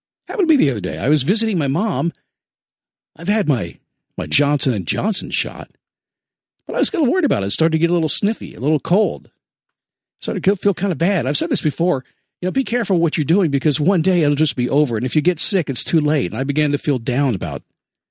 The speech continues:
things for a couple of days. Like, "Oh my God, I can't, I don't have any energy. Where am I? Where's my thoughts? Why do I just wanna sleep?" A little worried. So I went and got tested. I came back negative, so everything's okay. But I tested just to make sure. But it reminded me in that moment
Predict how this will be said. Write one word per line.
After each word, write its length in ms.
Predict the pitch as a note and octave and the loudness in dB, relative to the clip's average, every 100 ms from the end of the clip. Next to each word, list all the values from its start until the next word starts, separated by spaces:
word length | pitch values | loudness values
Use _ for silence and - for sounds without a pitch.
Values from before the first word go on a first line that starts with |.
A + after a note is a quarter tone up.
| - | -6
things 200 | F#2 E2+ | -4 -2
for 100 | G2 | -4
a 60 | |
couple 220 | F2+ F2+ D#2+ | -6 -6 -6
of 80 | |
days. 280 | D2 D2 C#2+ | -6 -4 -4
Like, 160 | D2 - | -4 -10
"Oh 80 | E2 | -12
my 120 | C#2 | -12
God, 360 | - A#2+ G#2 F#2 - | -6 -6 -6 -8 -10
I 80 | - | -12
can't, 280 | - F2 - | -12 -10 -10
I 80 | E2+ | -8
don't 200 | F2+ - | -8 -6
have 120 | G2+ | -2
any 160 | A#2 | 0
energy. 400 | F3+ C4+ - - _ _ _ _ - | 2 0 -2 -6 _ _ _ _ -8
Where 160 | F#2+ | -2
am 220 | C3 C4 G#3 | 2 2 0
I? 140 | E2+ | -4
Where's 360 | G2 G#2 C#3+ D#3+ | -4 0 0 2
my 100 | D#3 | 0
thoughts? 440 | - G3+ A#3+ - | 0 0 0 -4
Why 140 | F#2+ | -4
do 120 | A2+ C3+ | -2 0
I 80 | |
just 180 | D3 D3 | 2 2
wanna 140 | F3 F3+ | 2 2
sleep?" 340 | - D#4+ C3+ | 0 0 0
A 40 | |
little 220 | A#3 F4 G4+ A#4 | 2 4 4 4
worried. 260 | - - _ _ _ - | 0 -4 _ _ _ -8
So 120 | A#3 | -2
I 20 | |
went 120 | G#3 A3+ | -2 -2
and 100 | F3 | -6
got 80 | |
tested. 380 | - F#3+ - G#2 | -8 -4 -4 -4
I 20 | |
came 180 | A2 E3 | 0 2
back 160 | F3+ F3 | 2 2
negative, 340 | B2 G2+ F#3 | 0 0 -2
so 100 | - | -2
everything's 320 | A2+ D3+ D#3+ | -2 2 2
okay. 460 | F#3 - C#3 E2+ - _ _ _ _ _ | 2 0 -4 -6 -14 _ _ _ _ _
But 100 | F#4+ | -4
I 20 | D4 | 0
tested 340 | F#3 - E3+ | 0 0 0
just 180 | D3+ - | 0 2
to 60 | |
make 160 | C#3+ B2+ | 0 0
sure. 500 | - B2+ G#2+ B1 A1+ _ _ _ _ - | 0 0 -2 -4 -10 _ _ _ _ -2
But 100 | F#3 | 2
it 60 | |
reminded 480 | F#3 F3 F#3+ A#3+ A#3 | 2 2 2 2 0
me 140 | A#3 | 2
in 80 | F3 | 2
that 200 | C#3+ A2+ | 0 0
moment 380 | A#2+ A#2 F#2 | 0 0 -2